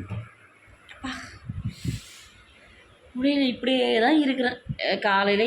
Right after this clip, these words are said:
எந்திரிச்சா எதனா ஒண்ணு சாப்பாடு செஞ்சு வச்சா சாப்பிட கூட தோண மாட்டேன்து. பார்த்தாலுமே வாந்தி வர மாதிரியே இருக்குது. என்னன்னு தெரியல, சாப்பிட தோண மாட்டேன்து,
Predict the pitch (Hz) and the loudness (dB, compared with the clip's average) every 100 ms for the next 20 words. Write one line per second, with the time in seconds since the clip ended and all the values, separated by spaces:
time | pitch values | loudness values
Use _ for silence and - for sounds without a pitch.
0 | 247 214 220 226 240 226 220 202 196 185 | 2 0 -2 -4 -2 0 2 2 2 2
1 | 214 226 220 208 196 202 214 202 196 190 | 2 0 -4 -2 -2 -2 -2 -4 -4 -2
2 | 190 190 - 208 - 190 196 233 294 269 | -2 -4 -6 -8 -4 0 0 0 0 2
3 | 269 - 208 208 196 185 180 170 - - | 0 0 -2 0 0 0 -2 -4 -6 -14
4 | - - - - - _ - _ _ - | -20 -20 -20 -20 -20 _ -20 _ _ -20
5 | - - - - - 180 190 254 233 262 | -20 -20 -20 -20 -4 0 2 2 2 2
6 | 269 190 190 233 226 214 202 196 208 208 | 2 2 2 2 0 0 -2 0 0 0
7 | 190 175 165 - - - - - - - | -2 -6 -6 -10 -18 -20 -20 -20 -20 -20
8 | - 196 190 190 185 170 175 165 - 180 | -12 -2 -2 0 -2 -2 -2 -4 -6 -18
9 | - - - _ - - - - - - | -20 -20 -20 _ -20 -20 -20 -20 -20 -20
10 | - - - - 220 196 202 190 185 185 | -20 -20 -20 -12 -12 -8 -6 -2 -2 -2
11 | 185 185 175 180 180 | -4 -6 -6 -8 -8